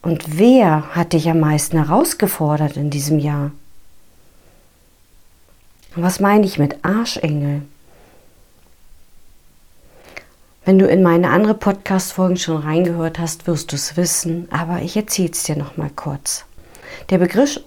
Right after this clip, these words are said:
Arschengel stammt von Robert Betz. Und er sagt immer, irgendwann fällt der Arsch ab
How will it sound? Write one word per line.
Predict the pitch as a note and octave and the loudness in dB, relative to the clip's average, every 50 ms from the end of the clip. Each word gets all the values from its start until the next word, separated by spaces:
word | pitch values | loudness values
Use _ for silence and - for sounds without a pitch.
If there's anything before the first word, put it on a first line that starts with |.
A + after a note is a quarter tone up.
| - - - | -16 -10 -4
Arschengel | - D#3+ F#3+ A#3+ B3 - - D#3+ D#3 F3 A#3 | 0 0 2 2 0 0 2 2 4 4 4
stammt | B3 - - - G3 A3+ A#3+ | 2 2 0 0 -2 0 0
von | - A#3+ A3+ | 0 0 0
Robert | G3+ G3 G#3 A3 G#3+ A3 | 0 2 0 0 0 -2
Betz. | - - C#3 C#3 - - - - - - - - - _ _ - - _ - - - - - - - - - - - - - - - - - | -4 -4 -4 -4 -6 -8 -8 -8 -8 -12 -18 -20 -20 _ _ -20 -20 _ -20 -20 -20 -20 -20 -20 -20 -20 -20 -20 -20 -20 -20 -20 -18 -8 -2
Und | - F3+ F3+ E3 - - - - - - - - - - - - - - _ _ - - _ _ _ _ _ - | 2 2 2 2 0 -6 -10 -12 -20 -20 -20 -20 -20 -20 -20 -20 -20 -20 _ _ -20 -20 _ _ _ _ _ -4
er | F3 F3+ | -2 2
sagt | D3+ F3 F#3+ F#3+ - - - | 4 4 2 2 0 -8 -2
immer, | - G3 B3 B3+ G3+ F3 F#3 A3+ B3+ C4 - - - - - _ _ _ _ _ _ - - - - - - | 2 6 6 6 6 6 4 2 0 -4 -6 -16 -20 -20 -20 _ _ _ _ _ _ -20 -20 -20 -8 0 4
irgendwann | C#4 E4 E4+ D4+ C#4 - - F#3 E3+ F3+ F#3+ | 6 8 8 8 6 4 2 0 0 0 0
fällt | F#3+ - F3+ E3+ E3 | 0 0 0 0 0
der | - - - | -2 -4 -6
Arsch | D#3+ D3+ D3 - - - - | -6 -6 -4 -4 -6 -6 -6
ab | - - D#3 F3 - - - - - - | -4 -4 -2 -2 -4 -4 -8 -12 -12 -12